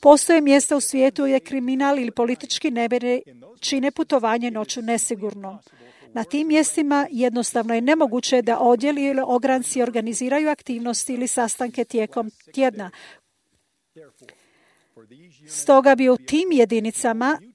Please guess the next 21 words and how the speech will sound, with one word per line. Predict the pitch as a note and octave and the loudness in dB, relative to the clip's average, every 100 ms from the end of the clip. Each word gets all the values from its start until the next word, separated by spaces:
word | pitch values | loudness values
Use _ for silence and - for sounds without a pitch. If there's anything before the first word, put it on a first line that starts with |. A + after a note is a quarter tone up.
| _ C3 _ - | _ -20 _ -10
bilo | A#3 B3 C#4+ | -4 0 0
prikladno, | - C4 - B3 A#3+ B3+ | 0 -6 -2 -2 0 -2
na | A#3+ | -4
primjer, | A3 A3+ G#3 B3 | -4 -8 -2 -4
da | B3+ A3+ A3+ | -2 -4 -2
održavaju | A#3 A#3+ B3 A3+ B3+ C#4 | -2 -2 0 0 0 -2
zajedničke | G#3+ A#3 A#3 D4 - F4+ F4+ | -2 -2 -2 -6 -6 -6 -6
aktivnosti | B3+ - G#3 G#3+ C4+ C#4+ C4 | -8 -12 -12 -10 -8 -8 -8
mladih | A3 A#3 G#3+ A3 A#3 | -6 -6 -4 -6 -8
u | D4+ | -4
nedjelju. | D4 D#4 C4 G3 F3 - - | 0 2 2 0 -6 -16 -20
U | - | -20
tom | - A3+ A#3+ | -4 -2 -2
slučaju | - A3+ - B3+ C#4 D#4+ | -6 -6 -4 -2 -2 -4
mladi | B3 A3 A3+ B3 | -4 -4 -2 -2
ne | A3 | -2
bi | G#3 | -2
sudjelovali | B3 - G#3+ A#3+ A#3+ A#3+ B3 | -4 -6 -2 0 2 2 2
u | |
aktivnostima | A#3 - B3 A#3 B3 - A#3+ A3+ | 0 -4 -8 -4 -4 -4 -4 -4
kao | - A#3 A3+ | -4 -2 0